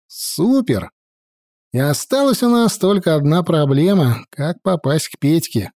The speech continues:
Да не только попасть, но и получить несколько минут, чтобы приборчиком его этим попользовать от инопланетной отравы. Звоню дядь Борису. Через десять минут после того, как мы дозвонились и изложили проблему,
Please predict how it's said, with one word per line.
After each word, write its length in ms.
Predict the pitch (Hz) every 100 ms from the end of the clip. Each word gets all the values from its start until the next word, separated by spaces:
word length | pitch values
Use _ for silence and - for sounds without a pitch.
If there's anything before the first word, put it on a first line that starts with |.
| _ _ _ _ _ _ _ _ 123
Да 240 | 123 143
не 220 | 147 151
только 400 | 151 202 190 135
попасть, 520 | 117 135 139 151 131
но 140 | 131 131
и 40 |
получить 500 | 131 151 160 202 170
несколько 420 | 165 151 151 139
минут, 440 | 160 170 214 208 - _ _ _ -
чтобы 320 | - 120 127
приборчиком 720 | 151 165 175 214 - 143 143
его 300 | 143 160 160
этим 300 | 143 131 127
попользовать 680 | 143 151 180 170 135 117 123
от 160 | 127
инопланетной 720 | 156 151 160 175 208 165 139 151
отравы. 520 | 151 190 165 113 - _ _ _ _ _ _ _ _ _
Звоню 480 | 117 143 190 226 311
дядь 220 | 208 220
Борису. 600 | 202 214 170 180 - 117 - _ _ _ _ _ _ _ _ _ _
Через 300 | - 92 95
десять 360 | 147 180 151 131
минут 320 | 139 165 139
после 300 | 135 135 123
того, 320 | 135 151 151
как 180 | 131 123
мы 140 | 139
дозвонились 720 | 135 123 131 135 165 156 -
и 60 | 127
изложили 480 | 120 135 131 147 135
проблему, 720 | 123 127 131 175 170 117